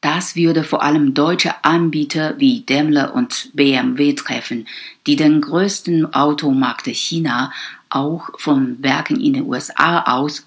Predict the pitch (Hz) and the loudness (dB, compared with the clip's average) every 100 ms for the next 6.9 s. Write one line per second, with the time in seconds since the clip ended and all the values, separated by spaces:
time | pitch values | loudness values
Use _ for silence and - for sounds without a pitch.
0 | _ 185 160 139 131 135 131 123 _ _ | _ -2 0 0 0 -4 -6 -10 _ _
1 | _ _ _ _ - _ _ _ - 156 | _ _ _ _ -20 _ _ _ 0 4
2 | 196 214 214 202 180 180 175 170 147 143 | 6 6 4 0 0 -2 -2 -2 0 2
3 | 135 135 135 131 135 135 - - - 139 | 4 4 4 0 -2 -4 -6 -6 -2 0
4 | 139 151 - 143 135 123 131 143 147 - | 2 0 -4 -2 -2 -4 0 2 2 0
5 | 139 127 135 143 135 147 147 - - 135 | -4 -4 -4 -6 0 2 0 -2 -4 -2
6 | 131 - 143 139 - 147 139 107 | -2 -2 -2 -2 -4 0 0 0